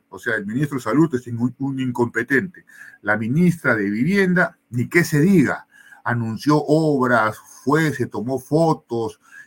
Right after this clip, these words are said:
hizo una serie de cosas, pero todo sigue igual en el norte y en Piura.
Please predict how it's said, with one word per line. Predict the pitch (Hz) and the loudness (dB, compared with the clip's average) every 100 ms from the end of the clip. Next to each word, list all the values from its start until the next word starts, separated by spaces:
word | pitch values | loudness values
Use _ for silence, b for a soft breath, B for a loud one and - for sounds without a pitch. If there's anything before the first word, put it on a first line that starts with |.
| - | -10
hizo | 131 - 165 | -10 -6 -4
una | 151 | -2
serie | 143 151 | 0 0
de | 147 139 | 0 0
cosas, | 185 151 131 | -2 -4 -2
pero | 113 110 - _ _ _ _ _ | -2 -2 -6 _ _ _ _ _
todo | 165 165 | 0 2
sigue | 156 175 | 4 4
igual | 165 185 175 | 6 6 6
en | 160 131 | 4 2
el | 127 | 2
norte | 165 180 156 | 4 2 2
y | 147 | 0
en | 123 107 | 0 -2
Piura. | 175 185 113 | 2 2 2